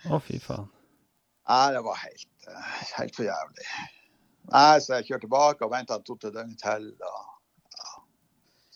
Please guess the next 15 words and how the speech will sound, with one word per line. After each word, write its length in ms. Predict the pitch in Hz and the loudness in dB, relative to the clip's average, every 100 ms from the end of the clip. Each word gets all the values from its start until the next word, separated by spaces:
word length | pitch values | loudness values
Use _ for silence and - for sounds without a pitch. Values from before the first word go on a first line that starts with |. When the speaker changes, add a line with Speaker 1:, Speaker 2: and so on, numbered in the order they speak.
| - - | -20 -4
Speaker 1:
Hm. 160 | 123 104 - | -2 0 6
Speaker 2:
Da 160 | 139 | 8
hadde 160 | 123 113 | 8 2
veien 180 | 113 95 | -2 -4
tørket 320 | 147 - 110 | -4 -4 -6
såpass 440 | 120 107 104 - | -6 -6 -10 -10
mye 180 | 101 101 | -8 -8
opp 160 | 107 - | -8 -10
at 160 | - | -12
det 80 | 104 104 | -10 -8
gikk 100 | - | -2
det 80 | 107 | -2
an 160 | 107 | 0
å 80 | 104 | -2
kjøre. 400 | - - - | 6 8 8